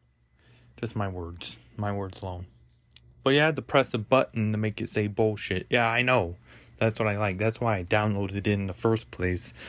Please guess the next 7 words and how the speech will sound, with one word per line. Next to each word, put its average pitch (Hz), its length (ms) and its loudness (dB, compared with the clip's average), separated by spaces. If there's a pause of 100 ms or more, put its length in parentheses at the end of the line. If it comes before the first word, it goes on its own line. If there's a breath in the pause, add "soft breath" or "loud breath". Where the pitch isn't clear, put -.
(240 loud breath)
Because 110 200 -2
I 104 100 2
wanted 107 440 0
something 92 300 -2
that 92 120 -2
says 92 300 -2
bullshit. 98 560 -2